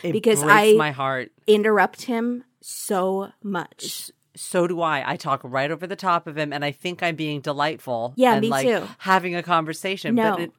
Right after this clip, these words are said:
Speaker 2: we're
Speaker 1: but
Speaker 2: being
Speaker 1: on
Speaker 2: so
Speaker 1: a
Speaker 2: rude.
Speaker 1: podcast, it
Speaker 2: Yeah.
Speaker 1: sounds terrible.
Speaker 2: No, it sounds like we're being very rude. We're just cutting him off. But I, I was trying to show my excitement.
Speaker 1: I mean, so was I. Okay, no, we, we need to have him back and say, "We,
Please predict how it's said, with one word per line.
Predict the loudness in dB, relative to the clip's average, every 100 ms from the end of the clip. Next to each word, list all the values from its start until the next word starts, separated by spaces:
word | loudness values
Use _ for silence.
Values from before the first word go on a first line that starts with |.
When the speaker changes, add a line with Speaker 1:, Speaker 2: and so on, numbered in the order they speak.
| _ -4
Speaker 2:
we're | 0
Speaker 1:
but | 4
Speaker 2:
being | 4
Speaker 1:
on | 2 2
Speaker 2:
so | 4 6
Speaker 1:
a | 6
Speaker 2:
rude. | 6 4
Speaker 1:
podcast, | 2 -2 -8 -4
it | -2
Speaker 2:
Yeah. | -2
Speaker 1:
sounds | -2 -4 -8 -12 _ _ _ _ _
terrible. | -8 -4 -4 -4 -8 -12 -14 -4
Speaker 2:
No, | 0
it | 0 0
sounds | -4 -4
like | -4
we're |
being | -2 -2 -2
very | -2 -2
rude. | -2 -4 -6 -10 -10
We're | -10
just | -8 -12
cutting | -8 -6 -4
him | -2
off. | -4 -4
But | -6
I, | -6 -12 -12 -2
I | 0
was | 0 -4
trying | -4 -2 -2
to | -4
show | -4
my | -4 -4
excitement. | -6 -8 -8 -10 -12 -20 -20 -20 _
Speaker 1:
I | -6
mean, | -4
so | -2
was | -2 -2
I. | -2 -2 -4 -6
Okay, | -4 -2 -2
no, | -6
we, | -6 -8 -8 -10 _ -18
we | -10 -8
need | -8 -8
to | -8
have | -6 -6 -6
him | -6
back | -2 -2 -2 -10
and | -14
say, | -6 -4 -2 -4 -8 -14 _
"We, | -20 -20 -16 -12 -8 -6 -6 -8